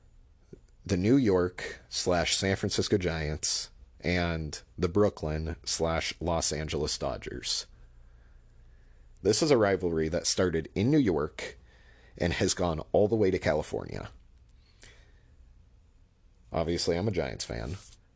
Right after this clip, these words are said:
but besides that, how do you not throw this in there?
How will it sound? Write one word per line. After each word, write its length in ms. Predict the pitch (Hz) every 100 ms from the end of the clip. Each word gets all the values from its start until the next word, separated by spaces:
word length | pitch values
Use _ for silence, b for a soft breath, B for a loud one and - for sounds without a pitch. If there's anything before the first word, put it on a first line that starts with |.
| -
but 840 | 82 101 95 90 - - - - B B - - - - -
besides 420 | - 113 120 123
that, 380 | 82 73 71 - - - - - - - - - - - - - b b b -
how 120 | 95
do 80 | 104
you 60 |
not 200 | 95 78
throw 160 | - 65
this 200 | 65 -
in 100 | 50
there? 180 | - -